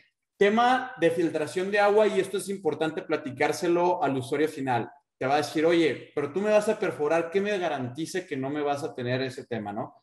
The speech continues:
Uno, el tema que les digo que ya tenemos pruebas de filtración de agua con laboratorios.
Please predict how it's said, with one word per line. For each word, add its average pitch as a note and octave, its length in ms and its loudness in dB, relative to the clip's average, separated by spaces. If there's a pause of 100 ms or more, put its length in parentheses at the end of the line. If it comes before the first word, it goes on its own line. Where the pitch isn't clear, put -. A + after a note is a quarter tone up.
(220)
Uno, G#3 320 6
el D3 120 0
tema D#3 220 -2
que D#3+ 80 0
les C3+ 120 0
digo C#3+ 220 0
que C#3+ 100 -4
ya B2+ 140 0
tenemos D3 320 -2
pruebas C#3 300 -2
de C3+ 100 -2
filtración B2 560 -6
de C3+ 140 2
agua D3 520 4
con B2 160 -6
laboratorios. A#2+ 800 0